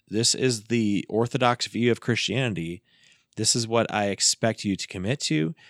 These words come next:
to raise this kid in. If they come here, this is what they're gonna learn. A-, and this is what the implications of this. If you're connecting them to Christ, this is what Christ taught, this is what his disciples taught, and this is what the church has historically taught.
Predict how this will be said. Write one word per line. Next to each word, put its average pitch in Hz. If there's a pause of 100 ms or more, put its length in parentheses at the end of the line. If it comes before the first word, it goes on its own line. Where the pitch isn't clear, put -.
(220)
to 90
raise 120
this 135
kid 139
in. 135
If -
they -
come 131
here, 127
this 104
is 107
what 107
they're 98
gonna 82
learn. 131 (560)
A-, -
and 95
this 131
is 113
what 107 (120)
the -
implications 104
of 90
this. 78
If 87
you're 110
connecting 120
them 104
to 110
Christ, 87 (400)
this -
is 120
what 110
Christ 95
taught, 113 (360)
this 101
is 104
what 101
his 95
disciples 110
taught, 113 (400)
and 69
this 95
is 92
what 90
the -
church 113
has 90
historically 110
taught. 110